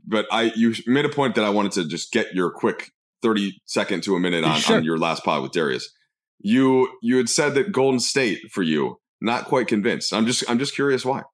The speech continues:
Speaker 2: Uh, so I, I think Denver is Jokic and duct tape. You know, like, Jokic has really put a bad team on his back. They just don't have guys. And Jokic's,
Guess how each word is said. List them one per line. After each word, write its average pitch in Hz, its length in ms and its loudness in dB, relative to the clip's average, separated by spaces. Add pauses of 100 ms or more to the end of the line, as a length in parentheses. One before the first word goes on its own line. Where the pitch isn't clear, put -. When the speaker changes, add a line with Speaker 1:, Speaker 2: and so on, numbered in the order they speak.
(140)
Speaker 2:
Uh, 240 60 2
so - 220 2 (120)
I, 254 220 2 (340)
I 180 100 0
think 180 260 -2
Denver 160 580 2
is 139 340 0 (140)
Jokic 147 340 0
and 135 140 0
duct 143 180 0
tape. 214 260 -2 (200)
You 170 140 0
know, 170 160 2
like, 127 340 2 (340)
Jokic 185 300 2
has 123 160 -2
really 143 200 4
put - 300 0
a 127 120 -2
bad 104 400 -4
team 135 480 -2
on 131 120 2
his 120 160 -2
back. 131 320 -2 (280)
They 180 140 4
just 180 180 2
don't 165 180 2
have 160 240 -2
guys. 160 300 2 (100)
And 185 340 2 (1000)
Jokic's, 180 800 2